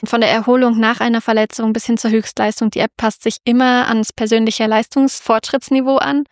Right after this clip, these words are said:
und es werden Anleitungsvideos und Übungen zur Verfügung gestellt, was mir auch besonders gut gefällt. Ich arbeite zum Beispiel zu dieser Zeit in der Saison immer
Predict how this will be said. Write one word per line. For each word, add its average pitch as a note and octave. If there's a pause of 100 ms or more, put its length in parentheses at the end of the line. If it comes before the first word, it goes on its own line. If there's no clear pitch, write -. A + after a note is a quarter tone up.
und A#3+
es -
werden A3
Anleitungsvideos A3+
und G#3+
Übungen A3+
zur -
Verfügung G#3+
gestellt, - (500)
was A3
mir G3+
auch -
besonders G#3
gut -
gefällt. A3+ (180)
Ich -
arbeite A#3 (360)
zum A3+
Beispiel A3+
zu A3
dieser A3+
Zeit A3+
in A3+
der A3
Saison A3
immer G#3+